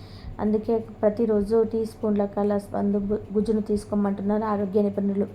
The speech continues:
మరో ఉపయోగం ఏమిటంటే కలబంద గుజ్జు తీసుకోవడం వల్ల అధిక బరువుకు కూడా చెక్ పెట్టవచ్చు.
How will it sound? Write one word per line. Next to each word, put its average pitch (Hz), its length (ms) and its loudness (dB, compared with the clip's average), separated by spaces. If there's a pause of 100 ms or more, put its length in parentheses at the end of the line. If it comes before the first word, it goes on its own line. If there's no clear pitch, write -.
(640)
మరో 220 260 2
ఉపయోగం 214 540 4
ఏమిటంటే 208 560 0
కలబంద 208 540 0 (760)
గుజ్జు 220 280 0
తీసుకోవడం 214 560 2
వల్ల 202 200 6 (180)
అధిక 208 260 0
బరువుకు 208 480 2
కూడా 208 260 2
చెక్ 220 280 -6
పెట్టవచ్చు. 208 560 -2